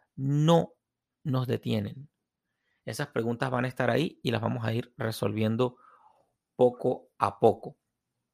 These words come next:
Ahora, este, mm, en este momento,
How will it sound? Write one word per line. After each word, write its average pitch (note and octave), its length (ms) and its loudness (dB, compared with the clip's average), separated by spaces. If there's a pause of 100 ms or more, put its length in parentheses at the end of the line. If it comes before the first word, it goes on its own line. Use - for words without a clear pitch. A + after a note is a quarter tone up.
(440)
Ahora, C3+ 520 4 (600)
este, C#3+ 800 2
mm, G#2+ 420 -4 (400)
en A#2+ 120 2
este B2 240 0
momento, F3 720 2